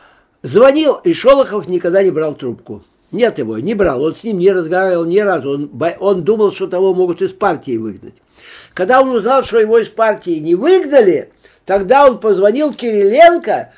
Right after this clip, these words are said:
"Ну, слушайте, помогите, настоящий, хороший советский писатель, надо ему помочь". А Кириленко позвонил в отдел пропаганды.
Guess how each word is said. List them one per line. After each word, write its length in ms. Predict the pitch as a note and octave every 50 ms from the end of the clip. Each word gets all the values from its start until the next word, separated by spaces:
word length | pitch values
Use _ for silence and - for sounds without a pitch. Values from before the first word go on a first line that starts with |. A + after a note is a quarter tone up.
| _ _ -
"Ну, 160 | B2+ C#3+ C#3+
слушайте, 340 | - A3+ B3+ B3+ - - F#3+
помогите, 800 | F#3 - F3 E3+ F3 E3 D#3+ F3+ B3+ D4 D4 A3 - F3+ D#3 C#3+
настоящий, 760 | D3 D3+ D3 - F3 E3+ F3+ A3 C4 D4 C#4 - - G3+
хороший 560 | F3 - F3 F3+ G3+ A#3+ C4+ C4+ - - F#3 D3
советский 520 | D3 D#3 F3+ A#3+ C#4 B3+ - - G#3 E3+
писатель, 680 | - E3+ C#3+ - - G#3 B3+ C4 C4 B3+ - G#3 F3+ E3
надо 280 | F3+ A3 A#3 A3 F3+ F3+
ему 240 | F#3+ F#3 F#3 F#3
помочь". 420 | F#3 - D#3 D3 F3 B3 C#4 C4+ - _ - - - - - - _ - -
А 140 | A#3+ A#3 A3+
Кириленко 640 | A#3 - C#4 C4+ C4 C4+ C#4 D#4 D#4+ E4 D4+ B3+
позвонил 500 | A3+ - A#3 G#3 G3 A3+ A#3+ B3+ D4 D4
в 80 | C4 A3
отдел 300 | G#3 F#3+ F3+ C4 C4+ B3+
пропаганды. 800 | - G#3+ F#3 F3 E3+ D#3 D3 B2+ D#3 D#3+ D#3+ D#3+ D#3 D#3+ D#3 D3+